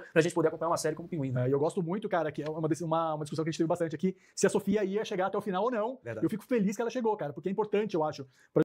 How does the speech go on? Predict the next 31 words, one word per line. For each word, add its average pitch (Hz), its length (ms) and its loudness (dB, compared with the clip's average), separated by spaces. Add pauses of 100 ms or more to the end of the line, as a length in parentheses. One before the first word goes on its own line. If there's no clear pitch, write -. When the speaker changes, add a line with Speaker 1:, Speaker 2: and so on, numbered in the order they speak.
Speaker 2:
justamente 208 300 0
pro, 151 360 0 (480)
seja 156 280 4
The 151 40 0
Batman 151 280 -2
dois 165 340 0
ou 160 100 -6
pra 160 140 -4
uma 156 240 -4 (160)
segunda 160 300 2
série, 175 340 2
seja 170 220 -2
de 151 60 -6
Speaker 1:
Uhum. - 40 -4
Speaker 2:
qual 175 80 2
personagem 165 360 -2
for 170 260 2
aí, 214 200 -4 (280)
é, 160 260 4
da 160 80 -2
gente 175 180 -4
ter 208 60 2
essa 196 140 -2
personagem 160 400 -2
viva 143 220 -2
ainda, 139 140 -2
cara. 135 160 0
Eu, 156 120 2
eu 160 80 -2
não 196 120 0
gosto 185 320 -2